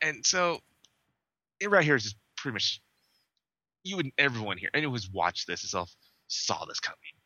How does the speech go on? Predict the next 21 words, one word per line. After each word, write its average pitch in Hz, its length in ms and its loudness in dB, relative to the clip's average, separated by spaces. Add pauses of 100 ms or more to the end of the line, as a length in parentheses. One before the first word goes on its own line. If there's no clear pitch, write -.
(160)
You 131 100 -2
know, 113 100 2
we 147 140 -2
know 104 380 0
what's 101 200 -4
gonna 92 180 -4
happen, 92 600 0 (260)
who's 101 200 -2
gonna 92 180 -2
get 87 300 2
it, 87 280 0 (260)
but 190 220 0
it's 170 80 0
a 160 40 -2
matter 160 220 6
of 117 80 4 (600)
how 139 760 2 (120)
it 110 180 -2 (640)
gets - 280 2
to 117 160 -2
them. 87 220 0